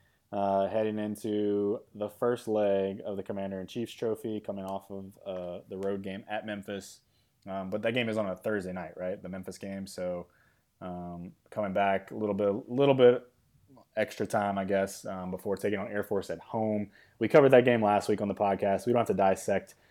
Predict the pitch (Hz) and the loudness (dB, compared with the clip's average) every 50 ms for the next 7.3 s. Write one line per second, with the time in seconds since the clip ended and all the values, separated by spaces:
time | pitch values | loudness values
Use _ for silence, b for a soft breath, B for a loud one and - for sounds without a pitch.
0 | b b b b 104 101 98 95 - 107 104 98 98 92 92 95 98 98 95 95 | b b b b -4 -2 -2 0 2 4 4 4 4 2 2 0 0 0 -2 -2
1 | 92 90 98 95 92 92 92 92 92 92 104 - - 90 90 90 90 87 90 92 | -2 -2 -2 -2 -2 -2 -2 -2 -4 -4 -6 -6 -8 -8 -6 -6 -4 -4 -4 -6
2 | - - _ - 95 92 90 90 90 - - - b b b b b b b - | -6 -8 _ -4 -2 -2 0 -2 -4 -6 -8 -16 b b b b b b b -4
3 | 92 101 104 98 95 95 95 95 - 104 95 95 92 90 - 98 92 90 - - | -2 0 2 4 4 6 6 4 4 2 0 0 0 0 2 4 4 4 4 2
4 | 95 95 - - - 98 90 - 107 98 95 92 92 87 - 104 101 101 98 92 | 0 0 0 -2 -10 -10 -6 0 2 2 4 2 2 0 0 4 4 4 4 4
5 | 92 87 - 101 95 92 - 98 95 92 92 87 95 95 95 95 92 92 90 87 | 2 0 -2 -2 -2 -2 -4 -6 -6 -4 -4 -4 -4 -4 -4 -4 -4 -4 -4 -4
6 | 92 87 90 104 107 110 107 107 107 104 98 95 95 95 95 92 95 92 92 95 | -4 -4 -2 -2 0 0 0 0 0 -2 -2 -4 -4 -4 -4 -4 -4 -4 -2 0
7 | 98 98 92 - - - | 0 0 0 -2 -6 -16